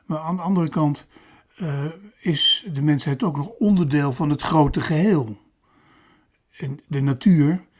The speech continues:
heeft natuurlijk, eh, in de geschiedenis van, eh, deze aardbol, eh, ook wel hele krasse transformaties, eh,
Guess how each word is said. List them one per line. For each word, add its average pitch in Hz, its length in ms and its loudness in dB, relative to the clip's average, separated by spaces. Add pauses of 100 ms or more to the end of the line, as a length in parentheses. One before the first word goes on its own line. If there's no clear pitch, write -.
(440)
heeft 156 320 -2
natuurlijk, 147 640 2
eh, 151 460 -8
in 151 280 -4
de 139 100 -6
geschiedenis 139 560 0
van, 156 280 -2
eh, 160 60 -12 (100)
deze 139 280 -4
aardbol, 135 640 -2 (520)
eh, 156 260 -8 (440)
ook 240 220 0
wel 151 320 -6
hele 151 680 4 (400)
krasse 143 680 0 (880)
transformaties, 139 1080 2
eh, 123 240 -2